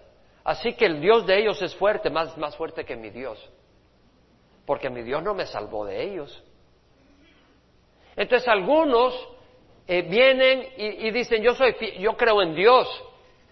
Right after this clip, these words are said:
pero estás enfermo, te llevo a que te hagan una limpia".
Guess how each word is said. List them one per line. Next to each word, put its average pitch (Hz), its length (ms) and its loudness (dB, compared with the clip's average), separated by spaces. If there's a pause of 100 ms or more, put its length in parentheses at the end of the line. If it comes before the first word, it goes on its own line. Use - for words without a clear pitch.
(220)
pero 208 260 2 (380)
estás 247 320 0
enfermo, 254 400 4
te 175 160 -4
llevo 180 200 0
a 180 80 0
que 170 100 -6
te 165 120 -2
hagan 175 200 0
una 160 160 0
limpia". 139 500 -4